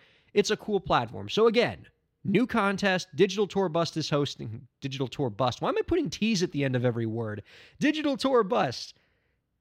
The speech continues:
I did it again. Bus is having a contest. You can win a signed copy of Ariel Hyatt's book, CrowdStart, and my book, Break the Business, Declaring Your Independence and Achieving True Success in the Music Industry. Both signed. Uh, pretty cool thing. And, uh, speaking of my book,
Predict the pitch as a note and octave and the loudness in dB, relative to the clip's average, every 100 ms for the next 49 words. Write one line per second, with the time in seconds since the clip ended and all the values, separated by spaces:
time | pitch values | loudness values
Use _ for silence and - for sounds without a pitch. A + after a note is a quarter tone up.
0 | _ A#2+ F3+ G3+ F#3+ A2+ A2+ _ E3+ A#3 | _ -2 0 0 0 -2 -4 _ 2 4
1 | C#3 - - C#3 A2+ F#3+ B3+ C#4+ B3 - | 4 0 2 2 2 0 2 2 0 0
2 | F#3 F3 F#3 F3 - B2+ B2 C#3 B3 A#3 | 0 2 0 -2 -2 -4 0 2 2 2
3 | G#3 F3+ F3+ F3 D3 D3+ B2 - E3 G#3 | 2 0 0 2 2 2 -2 0 2 4
4 | G#3+ G3+ D#3 E3 D#3+ - C#3 - E3+ E3 | 4 4 4 2 2 -2 -6 -4 0 0
5 | D#3+ - D#3+ D3+ D#3+ - - - D3 C#3+ | 0 2 2 2 0 -14 -20 -2 0 2
6 | A3 C#4 D#3+ D#3 - D#3 F3+ F3+ C#3+ C3+ | 4 4 4 0 2 2 2 0 2 2
7 | C#3+ C3+ B2+ - F3 F3+ D#3+ D#3+ - C3 | -2 -6 -6 -2 -2 0 0 -2 0 -2
8 | C3 C3 A2+ G#2+ F#3+ F3+ E3+ - F#3 F3+ | 0 -4 -6 -6 -2 -2 -2 0 0 0
9 | - D#3 D3 - - _ _ _ C3 C#3 | -2 0 -2 -4 -14 _ _ _ -4 0
10 | D#3 D#3+ D3+ C3+ B2 A2 G#2 G2+ C3 E3+ | 2 2 0 -2 -4 -4 -6 -4 -2 -2
11 | - D#3 C#3 C#3 C3 - _ _ _ - | -4 -2 -2 -2 -6 -14 _ _ _ -2
12 | A#2 A#2 - C#3 C3+ D#3+ E3 F#3 A2 - | 0 0 0 -4 -2 -2 -2 -4 -4 -16
13 | _ - F3 G3+ F3 - - D4 C#4 A3 | _ -6 -4 0 0 0 -2 0 2 0
14 | F#3+ F#3 C#3+ B2+ - | 0 0 0 -2 -6